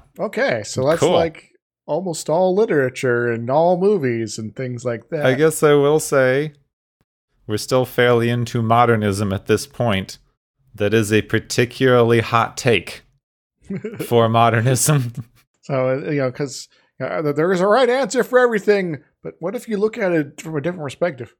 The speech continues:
Speaker 1: Oh, no.
Speaker 2: Ooh. <laughs> Oh, no. We didn't think of that.
Speaker 1: <laughs>
Speaker 2: Uh,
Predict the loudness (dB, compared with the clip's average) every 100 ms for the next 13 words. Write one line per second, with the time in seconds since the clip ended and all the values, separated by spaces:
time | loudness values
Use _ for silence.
0 | _ _ _ _ _ -10 -4 0 0 -2
1 | -6 -6 -6 -6 -2 0 2 4 4 2
2 | 2 2 -2 -2 0 0 0 2 4 2
3 | 0 -14 _ -20 _ _ _ _ -12 -10
4 | -12 -12 -10 -10 _ -16 -16 _ -18 -18
5 | _ _ _ -8 -2 2 2